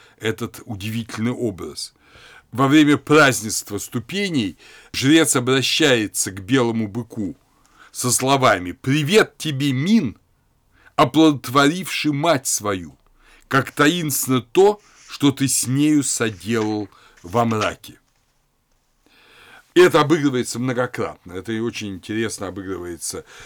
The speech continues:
в храме Дер-эль-Бахри, э, в храме за упокоенным царицы Хатшепсут, тысяча четыреста девяносто, тысяча четыреста шестьдесят восьмой годы до Рождества Христова. Её именуют, э, «дочь Камутефа от любви его».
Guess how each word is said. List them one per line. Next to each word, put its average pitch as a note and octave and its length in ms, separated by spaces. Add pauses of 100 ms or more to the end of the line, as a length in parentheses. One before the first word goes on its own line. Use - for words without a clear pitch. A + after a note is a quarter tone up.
(100)
в - 100
храме A2+ 500
Дер-эль-Бахри, G2 1000 (340)
э, G2+ 300
в - 80
храме G2+ 420
за G2 120
упокоенным F#2+ 680
царицы F#2+ 460
Хатшепсут, - 720
тысяча G#2 220
четыреста F#2+ 320
девяносто, F#2+ 420
тысяча - 220
четыреста F#2 340
шестьдесят F#2 420 (380)
восьмой G2+ 600 (200)
годы F#2+ 680 (240)
до G2 160
Рождества F2+ 480
Христова. F2 720 (400)
Её A#2+ 420
именуют, A#2+ 760
э, G2 500 (220)
«дочь C3 500
Камутефа B2+ 800
от A2+ 300
любви F#2 420
его». E2+ 460